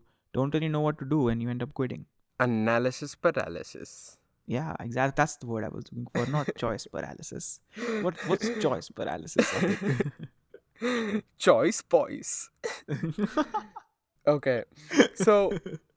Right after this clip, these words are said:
Speaker 2: <laughs> when it becomes too daunting to start, I have, this is my thought on how you can get over it. It is an unbelievably new idea.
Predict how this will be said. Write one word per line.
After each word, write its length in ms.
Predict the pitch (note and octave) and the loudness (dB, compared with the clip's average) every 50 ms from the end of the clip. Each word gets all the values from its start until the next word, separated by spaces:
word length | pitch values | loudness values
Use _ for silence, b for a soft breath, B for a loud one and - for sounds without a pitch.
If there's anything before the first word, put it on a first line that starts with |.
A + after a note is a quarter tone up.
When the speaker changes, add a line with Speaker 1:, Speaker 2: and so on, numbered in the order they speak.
| _ - - | _ -4 4
Speaker 2:
<laughs> 840 | - C4 - - E3 F3 - - E3+ - C4+ A#3 A#3+ A#3 A3 F#3+ D#3 | 4 4 4 2 -6 -8 -8 -6 0 0 0 0 0 -6 -8 -10 -8
when 180 | - - F#3+ B3 | 0 2 4 4
it 80 | C4 A3+ | 4 4
becomes 560 | B3 A3+ - G3+ G#3 G#3 G#3 G3+ F3+ - - _ | 2 2 4 4 6 6 4 2 -2 -4 -12 _
too 180 | - G#3+ G#3 G#3 | -2 0 0 4
daunting 500 | E3+ F3+ D#3+ E3 E3+ F3 - F3 F#3 D#3+ | 6 6 6 6 6 4 2 0 0 2
to 80 | D#3 D#3 | 0 -2
start, 480 | - - - C3 A#2+ B2+ C3 C3 C3 - _ b b b b b b b b b b - | -2 2 2 4 6 6 4 4 2 -2 _ b b b b b b b b b b 0
I 140 | - C3+ C3+ C3+ | 4 6 6 6
have, 680 | D3+ D3 C3+ C3 B2+ B2+ B2+ B2+ B2 A#2+ - - - _ _ _ _ _ - | 6 4 4 4 4 4 2 0 -2 -6 -16 -20 -20 _ _ _ _ _ -2
this 180 | - E3 D#3 - | -2 -2 0 2
is 100 | F3+ E3 | 2 4
my 220 | D3+ C#3+ C3+ C3 | 4 6 4 4
thought 360 | C3+ - C#3+ A#2+ A2+ A#2+ B2 - - | 2 2 2 2 4 2 2 -2 -4
on 120 | - A#2+ A#2+ | -4 -2 0
how 140 | A#2+ A#2 A#2 | 0 0 0
you 180 | A#2 A2+ A2 | 0 -2 -4
can 200 | - - A#2+ A#2 | -2 -2 -2 0
get 200 | G#2+ G#2+ G#2 - | 2 0 0 0
over 240 | A2 G#2+ G#2 G#2 A2 | 0 -2 -2 0 0
it. 320 | A2 G#2+ G#2+ A2 - - - b b b b b b _ | 0 2 0 0 -2 -4 -16 b b b b b b _
It 160 | - A#2+ G#2+ A#2+ | -4 -4 0 2
is 360 | A#2 A2+ A#2 A2+ G#2+ - - - | 2 2 2 0 -2 -6 -10 -4
an 200 | - A#2 A2+ A2+ - | -2 0 0 0 2
unbelievably 960 | - B2 C3 C3+ C3 A#2 B2 A#2+ A#2+ A#2+ A#2+ A2+ A#2+ B2 A#2 A2 A#2 A#2 A2+ | 2 2 4 2 2 0 0 0 2 2 0 2 0 0 -2 0 0 0 2
new 300 | A2+ A2+ A#2 A#2+ B2 A#2+ | 2 2 2 2 4 4
idea. 580 | A2 G2+ G#2 G2+ A2 A2 G#2+ A2 A#2 A#2 A#2 A#2 | 4 2 2 0 0 0 0 0 0 0 -2 -6